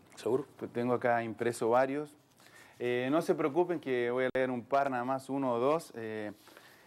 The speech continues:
Speaker 2: bueno, hay varios que me gustan mucho, pero voy a, voy a leer este que se llama Cuartetas de Otoño. Me han concedido el fuego del pecado,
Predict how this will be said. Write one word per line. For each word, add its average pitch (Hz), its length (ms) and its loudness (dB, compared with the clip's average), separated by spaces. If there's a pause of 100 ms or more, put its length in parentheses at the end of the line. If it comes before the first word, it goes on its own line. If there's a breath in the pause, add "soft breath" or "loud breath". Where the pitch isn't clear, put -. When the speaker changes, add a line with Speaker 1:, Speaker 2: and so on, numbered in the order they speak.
(260 loud breath)
Speaker 2:
bueno, 151 180 2
hay 147 80 2
varios 180 240 2
que 180 80 0
me 160 80 0
gustan 165 300 0
mucho, 190 340 -6
pero 135 280 0
voy 156 240 2
a, 143 420 2
voy 143 140 2
a 156 60 4
leer 151 180 2
este 160 180 -8
que 131 100 -10
se 123 140 -12
llama 135 480 0
Cuartetas 135 880 0
de 113 140 -8
Otoño. 110 560 -2 (1080 loud breath)
Me 135 160 4
han 180 120 4
concedido 165 580 0
el 156 60 2
fuego 170 400 0
del 131 160 -2
pecado, 95 540 -2